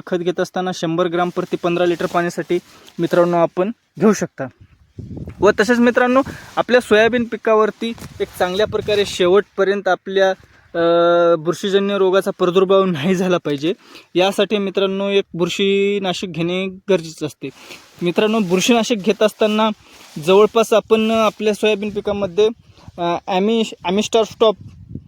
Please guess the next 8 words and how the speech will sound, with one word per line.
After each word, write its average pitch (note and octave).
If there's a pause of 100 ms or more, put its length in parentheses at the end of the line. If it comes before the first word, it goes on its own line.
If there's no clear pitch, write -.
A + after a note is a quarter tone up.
(180)
ॲमिस्टार G3+ (360)
टॉप G3+
म्हणून G#3
बुरशीनाशक F#3+
आहे E3+
मित्रांनो, F3 (200)
ते G#3
घ्या, G3+